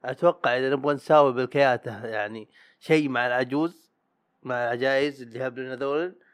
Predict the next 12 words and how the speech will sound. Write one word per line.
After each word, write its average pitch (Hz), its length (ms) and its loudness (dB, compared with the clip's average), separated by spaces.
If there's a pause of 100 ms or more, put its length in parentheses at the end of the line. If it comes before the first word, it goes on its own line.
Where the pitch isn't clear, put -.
(320)
الشيء 185 280 6
الوحيد 170 300 4
اللي 170 200 0
يم-، 170 80 -4
يمشي 170 320 -10
مع 160 100 -4
كياتتهم 175 800 0 (100)
يوم 147 140 -2
تشوف 151 340 -4
بطة 165 320 0
صغيرة 151 380 -2
تمشي. 117 500 -10